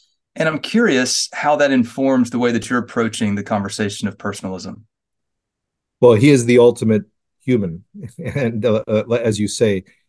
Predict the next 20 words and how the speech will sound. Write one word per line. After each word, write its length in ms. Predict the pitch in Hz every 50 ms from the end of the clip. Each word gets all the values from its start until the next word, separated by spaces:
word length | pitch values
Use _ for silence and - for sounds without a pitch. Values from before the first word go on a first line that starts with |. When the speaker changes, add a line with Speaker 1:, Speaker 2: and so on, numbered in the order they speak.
| _ _ _ -
Speaker 2:
and 140 | 123 120 123
while 180 | 123 120 120
we 120 | 117 117 123
all 200 | 127 127 131 123
have 300 | 120 135 120 110 98 95
that 260 | 110 110 104 - _
potential 840 | - 101 - - - 113 110 113 - - 165 160 160 165 165 165 _ _ _ _ _ _ _ -
bound 280 | 113 113 113 113 113
up 140 | 113 104 -
with 160 | 120 104 - _ -
our 520 | 107 107 107 107 104 104 104 110 - -
identity 840 | 110 107 104 92 104 107 110 120 120 127 127 131 135 135 139 151 156
given 260 | - 120 110 107 113 104
to 120 | 110 110
us 180 | 110 104 - -
by 220 | - - 101 95
God, 480 | 87 90 98 95 101 104 113 123 123 110
the 60 | 98
triune 360 | - - 107 101 101 101 95
God, 420 | 92 101 92 95 101 110 113 120